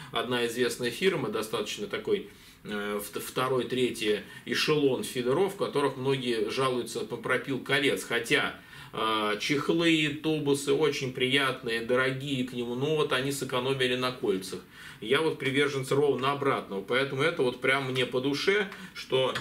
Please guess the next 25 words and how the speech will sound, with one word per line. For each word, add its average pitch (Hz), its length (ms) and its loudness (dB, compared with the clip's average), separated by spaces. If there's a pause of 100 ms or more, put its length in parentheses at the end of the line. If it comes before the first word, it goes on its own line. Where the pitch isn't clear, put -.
(120)
дешёвенький 131 720 0
чехол, 190 460 4
лишь 160 220 0
бы 151 120 -4
он 156 200 0
был, 151 240 2
скажем 135 360 -2
так, 135 160 0
чтобы 131 220 0
куда-то 127 360 0
что-то 123 320 -2
запихнуть, 120 580 -6 (240)
но 190 240 4
зато 165 360 0
всё 135 200 0
остальное 127 440 0
качественно, 131 640 -2
надёжно 123 580 -2
и 110 80 -4
так 110 240 -2
далее. 87 240 0 (1500)
В 117 160 0
общем, 139 380 0 (800)
э, 113 400 0 (260)
так, 113 320 0